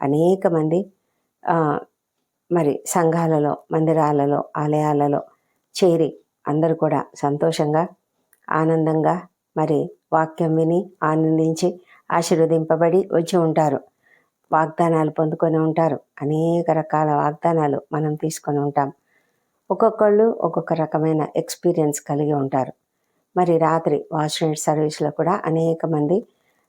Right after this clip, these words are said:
ఆ, వాగ్దానాలు తీసుకొని ఉంటారు. అయితే వాగ్దానం పొందుకోవడం మాత్రమే కాదు కానీ,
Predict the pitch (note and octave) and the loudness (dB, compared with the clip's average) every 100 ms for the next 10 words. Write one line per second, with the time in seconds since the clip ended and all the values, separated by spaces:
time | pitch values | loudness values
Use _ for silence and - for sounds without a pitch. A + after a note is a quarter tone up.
0 | - F#3 F3 D#3+ D3+ - F3 D3+ D#3+ D#3 | -4 0 0 0 -2 0 0 0 0 0
1 | D3 C#3+ C#3+ - C#3+ C#3+ C3+ C3 B2+ - | 0 -2 -4 -4 -6 -4 -4 -6 -8 -10
2 | - F3+ F3 D3 D#3 - _ _ _ _ | -2 0 2 2 0 -8 _ _ _ _
3 | _ _ _ _ _ _ _ - G3 F3 | _ _ _ _ _ _ _ -6 -4 0
4 | F3 F3 F3 E3+ D#3 D#3 - D#3 D3+ - | 0 2 2 2 0 0 0 0 -2 -6
5 | - D#3 D3 D#3+ D3+ D#3 D#3 D#3+ E3 D#3 | -6 -6 -4 -2 -2 0 0 0 0 0
6 | D3 G3 | 0 -2